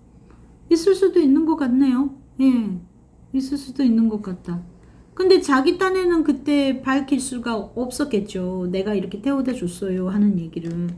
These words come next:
왜냐하면 이 내부의 인맥이 더 중요한 상황이었을 테니까요.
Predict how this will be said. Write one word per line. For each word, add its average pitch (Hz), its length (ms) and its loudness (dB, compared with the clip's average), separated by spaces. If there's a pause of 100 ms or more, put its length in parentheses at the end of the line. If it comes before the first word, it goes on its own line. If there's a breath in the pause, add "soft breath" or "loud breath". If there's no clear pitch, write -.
(440 loud breath)
왜냐하면 233 1080 2
이 214 760 0
내부의 226 540 2
인맥이 202 680 0
더 180 320 -2
중요한 208 480 0
상황이었을 185 840 -2
테니까요. 269 640 -2